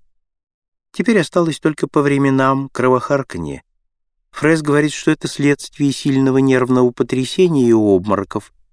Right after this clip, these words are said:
беспрерывно продолжавшихся две недели. Не премину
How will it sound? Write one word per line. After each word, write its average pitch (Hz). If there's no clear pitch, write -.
беспрерывно 123
продолжавшихся 110
две 113
недели. 101
Не 143
премину 180